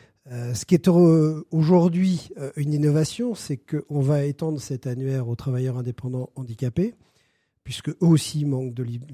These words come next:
Speaker 1: visibilité.
Speaker 2: visibilité, ouais.
Speaker 1: Ils veulent identifier, être identifiés.
Speaker 2: Et il y en a de plus en plus, des travailleurs indépendants handicapés.
Speaker 1: Alors, la,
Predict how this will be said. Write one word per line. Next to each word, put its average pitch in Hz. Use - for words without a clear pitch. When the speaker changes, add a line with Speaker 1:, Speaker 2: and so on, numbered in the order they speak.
Speaker 1:
visibilité. 120
Speaker 2:
visibilité, 151
ouais. 131
Speaker 1:
Ils 120
veulent 143
identifier, 139
être -
identifiés. 139
Speaker 2:
Et 143
il -
y 160
en 147
a 151
de 135
plus 160
en 160
plus, 208
des -
travailleurs 139
indépendants 143
handicapés. 147
Speaker 1:
Alors, 170
la, 160